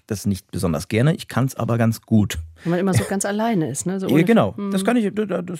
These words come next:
Speaker 1: da brauche ich aber auch niemanden. Natürlich
Speaker 2: Ah, ja.
Speaker 1: mache ich lieber Live-Castings. Ich gehe lieber ins Castingstudio und lass mir von der Casting-Agentin sagen, was ich zu tun habe.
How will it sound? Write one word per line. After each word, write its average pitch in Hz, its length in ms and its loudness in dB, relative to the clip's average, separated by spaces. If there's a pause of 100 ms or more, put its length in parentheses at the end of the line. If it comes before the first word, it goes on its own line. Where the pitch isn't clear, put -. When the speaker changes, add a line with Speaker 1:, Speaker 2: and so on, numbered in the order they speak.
(160)
Speaker 1:
da 185 140 0
brauche 151 260 0
ich 151 80 -4
aber 127 140 -2
auch 107 100 -6
niemanden. 107 280 -2 (160)
Natürlich 151 380 0
Speaker 2:
Ah, - 40 -6
ja. - 20 -6
Speaker 1:
mache 139 140 -2
ich 123 80 -6
lieber 135 180 2
Live-Castings. 104 800 -4
Ich - 120 -8
gehe 120 120 0
lieber 131 180 2
ins 113 100 -2
Castingstudio 127 1000 0
und 110 220 -6
lass - 140 -4
mir 120 80 -2
von 120 120 -2
der 110 80 0
Casting-Agentin 110 640 0
sagen, 113 260 2
was 104 140 -4
ich - 80 -18
zu 110 100 -6
tun 120 180 2
habe. 143 220 2